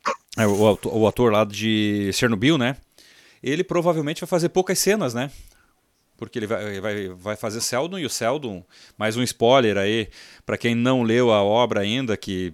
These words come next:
imagino que vá ser seguido na mesma proporção no, no, no seriado, o Seldon morre logo no início, né?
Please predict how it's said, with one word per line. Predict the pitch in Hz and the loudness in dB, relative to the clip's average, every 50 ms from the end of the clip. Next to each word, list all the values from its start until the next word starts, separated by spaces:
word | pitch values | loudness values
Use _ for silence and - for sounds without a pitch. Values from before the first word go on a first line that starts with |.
| - _ _ | -12 _ _
imagino | 110 120 113 107 98 117 117 | -4 -2 -2 0 -2 -2 -4
que | - - 104 | -4 -6 -2
vá | 92 107 101 101 | 0 0 0 0
ser | - - - 107 104 104 | -2 -2 -2 -4 -4 -4
seguido | 98 - - 101 92 110 107 107 | -4 -6 -6 -6 -6 -6 -6 -6
na | 98 104 | -6 -6
mesma | 98 101 107 95 113 104 | -6 -6 -8 -8 -8 -10
proporção | - 113 - - 113 98 - - 107 101 | -10 -10 -8 -8 -8 -6 -6 -8 -6 -8
no, | 101 101 98 95 | -8 -8 -8 -8
no, | 92 90 90 | -10 -10 -12
no | 90 | -12
seriado, | 87 - 110 98 92 98 117 135 131 123 - _ _ - - - - - - - - - _ | -10 -10 -8 -6 -4 -4 -4 -6 -8 -12 -16 _ _ -20 -20 -20 -20 -20 -20 -20 -20 -20 _
o | - 117 | -8 -8
Seldon | - - 131 127 143 180 190 | -2 0 0 2 2 0 2
morre | 147 135 139 151 156 170 190 | 2 2 2 2 0 -2 -2
logo | 160 147 156 180 208 | 0 0 0 0 -2
no | 226 | -4
início, | 220 156 156 190 - - 120 | -4 -4 -4 -4 -4 -4 -4
né? | 104 110 127 131 | -4 -4 -6 -6